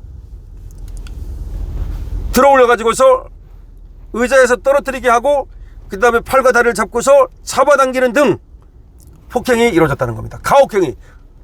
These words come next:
다시 말해서 윤석열 대통령이 "제발 놔달라, 제발이라는" 말을 쓸 정도로, 아, 그렇게 참혹한 광경이 벌어진 겁니다. 이것들이 그러니까, 아, 쉽게 물러난 게 아니고 그야말로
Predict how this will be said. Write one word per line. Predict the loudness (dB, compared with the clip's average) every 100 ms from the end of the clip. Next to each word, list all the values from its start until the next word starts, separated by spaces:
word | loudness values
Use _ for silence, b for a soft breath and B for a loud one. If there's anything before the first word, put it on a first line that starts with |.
| -8
다시 | -4 0
말해서 | 2 2 4
윤석열 | 2 2 0 2
대통령이 | 2 2 0 -8
"제발 | -6 0 2 4 4 4
놔달라, | 4 0 -4 -8 -14 b
제발이라는" | -4 0 2 4 4 4 4 2 0 0
말을 | 0 0
쓸 | -2
정도로, | -6 -4 -2 -2 -2 b b b b
아, | 0
그렇게 | 2 2 0 -2 -6 -14
참혹한 | -6 0 2 2 2 0
광경이 | 0 -2 -2
벌어진 | 0 0 0
겁니다. | -2 -6 -10 -14 -16 B B B B B -4
이것들이 | 2 4 4 2
그러니까, | 2 2 2 0 -2 B
아, | 0 0
쉽게 | -2 -2 2
물러난 | 4 4 4
게 | 2
아니고 | 2 4 4 4 4 -2 b b b b b b -8
그야말로 | 0 2 4 2 0